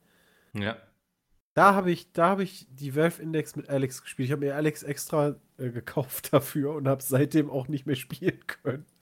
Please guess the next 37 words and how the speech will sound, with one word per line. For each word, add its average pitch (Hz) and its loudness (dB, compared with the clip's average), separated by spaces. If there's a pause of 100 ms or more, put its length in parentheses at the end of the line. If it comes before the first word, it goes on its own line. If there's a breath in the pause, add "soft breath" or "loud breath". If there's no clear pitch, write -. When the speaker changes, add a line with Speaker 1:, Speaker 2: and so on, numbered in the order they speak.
Speaker 1:
Krass, - -12
okay. 135 6 (100)
Speaker 2:
Aber 139 2
das 151 2
war's 151 6
trotzdem 156 2
irgendwie 151 -4
wert. 143 4
Das 131 -8
war, 135 -4
die 127 -6
Erfahrung 147 0
war 131 -2
einfach 127 -2 (100)
ultra 123 -4
krass. - -10 (320 loud breath)
Ich - -8
weiß 185 6
nicht, 175 -8
wie 175 0
lange 160 6
ich 170 -6
da 170 4
gestanden 165 2
hab, 165 2
irgendwelche 151 -4
Dosen 180 -4 (340 loud breath)
nach 131 -4
oben 202 0
geworfen 170 2
habe, 175 2
wieder 151 4
aufgefangen 175 2
habe, 185 4
dann 147 2
weggeschmissen 180 -4
habe 185 4